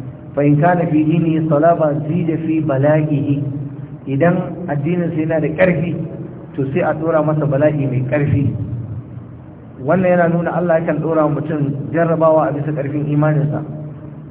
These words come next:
Sai ka ga mai ƙarfin imani ana ba shi jarrabawa mai girma. Shi yasa ake so ka rinka addu'a Allah ya baka ikon cin jarrabawar da duk zai ɗora maka. Lalle Annabi Ayyuba kana ayatan fi sabri wa bihi yudrabu al-masalu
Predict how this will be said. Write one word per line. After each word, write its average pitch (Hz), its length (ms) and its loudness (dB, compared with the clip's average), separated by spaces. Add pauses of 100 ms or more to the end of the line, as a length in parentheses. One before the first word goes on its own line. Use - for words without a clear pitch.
(140)
Sai 175 100 -2
ka 170 120 -4
ga 160 120 0
mai 151 160 -2
ƙarfin 151 380 -2
imani 165 320 2
ana 151 240 0
ba 151 160 4
shi 147 80 -4
jarrabawa 143 420 0
mai 127 240 -4
girma. 143 320 0 (160)
Shi 151 100 -8
yasa 147 200 -2
ake 147 240 -2
so 147 100 2
ka 143 120 0
rinka 143 200 0 (140)
addu'a 147 320 4 (600)
Allah 156 360 4
ya 131 140 2
baka 156 320 4
ikon 147 400 0
cin 139 280 2
jarrabawar 139 760 2 (320)
da 131 80 -2
duk 139 160 0 (120)
zai 151 200 4
ɗora 131 280 0
maka. 117 300 -6 (760)
Lalle 156 280 6
Annabi 156 300 2 (100)
Ayyuba 151 520 2
kana 147 260 2 (100)
ayatan 135 320 -2
fi 131 80 -2 (100)
sabri 113 360 -4 (580)
wa 123 100 -6
bihi 151 380 4
yudrabu 151 400 4
al-masalu 143 400 0